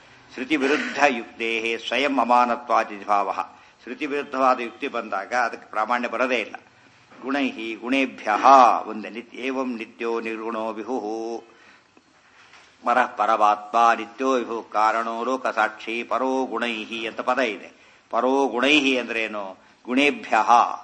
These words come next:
ಪರಮಾತ್ಮ ಗುಣಗಳಿಗಿಂತ ಮೇಲಿದ್ದಾನೆ ಅಂದ್ರೆ ಸತ್ವಗುಣ, ರಜೋಗುಣ, ತಮೋಗುಣಗಳಿಗಿಂತ ಮೇಲಿದ್ದಾನೆ. ಅದು ಪ್ರಕೃತಿ, ಅಬೌ ಪ್ರಕೃತಿ ಅಂತ ಅರ್ಥ. ಅದಕ್ಕೆ ಇಲ್ಲಿ ಗುಣೈಹಿ ಶಬ್ದ ಅವು ತೃತೀಯದಲ್ಲಿದೆ. ಏನಂತ ಅರ್ಥ ಮಾಡಬೇಕು?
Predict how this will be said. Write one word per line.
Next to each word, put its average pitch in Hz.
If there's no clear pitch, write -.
ಪರಮಾತ್ಮ 117
ಗುಣಗಳಿಗಿಂತ 131
ಮೇಲಿದ್ದಾನೆ 120
ಅಂದ್ರೆ 120
ಸತ್ವಗುಣ, 127
ರಜೋಗುಣ, 120
ತಮೋಗುಣಗಳಿಗಿಂತ 117
ಮೇಲಿದ್ದಾನೆ. 107
ಅದು 117
ಪ್ರಕೃತಿ, 117
ಅಬೌ 147
ಪ್ರಕೃತಿ 131
ಅಂತ 92
ಅರ್ಥ. -
ಅದಕ್ಕೆ -
ಇಲ್ಲಿ 117
ಗುಣೈಹಿ 131
ಶಬ್ದ 120
ಅವು 127
ತೃತೀಯದಲ್ಲಿದೆ. 117
ಏನಂತ 131
ಅರ್ಥ -
ಮಾಡಬೇಕು? 113